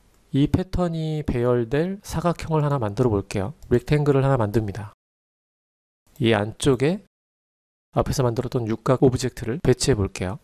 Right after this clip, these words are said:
이제 설치되어 있는 아이투 소프트 레일 클론을 실행하고 프론트 뷰에 아이콘을 하나 만들어줍니다. 드래그로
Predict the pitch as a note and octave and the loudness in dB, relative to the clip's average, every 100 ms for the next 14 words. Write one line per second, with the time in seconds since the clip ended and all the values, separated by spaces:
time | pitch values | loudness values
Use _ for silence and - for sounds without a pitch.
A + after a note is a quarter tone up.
0 | - B2 D3+ D3+ D3 G#3+ G3+ - G3+ F#3 | 0 2 6 6 6 2 2 0 4 6
1 | F3 C3 B2+ B2 G2+ - B2 D3 - C3+ | 4 2 -2 -6 -2 0 2 0 -2 -2
2 | - - F3 A3+ - A2 C#3 C#3+ - C3+ | -4 -4 -4 -2 2 4 4 2 2 2
3 | B2 F3 G#3 - - D#3 C3 G2 G#2+ - | 2 -2 -4 -6 0 2 0 -4 -8 -4
4 | - F#3 E3+ D3 A#2+ B2+ B2 A2+ B2+ - | 2 2 2 0 2 2 0 2 0 2
5 | C#3+ B2+ C3+ C3+ G#2 A#2 B2 A2 F#2+ A2 | 0 0 0 -2 -2 2 2 2 -6 -10
6 | - - B2+ A2+ G#2 D3 | -6 4 4 4 0 -2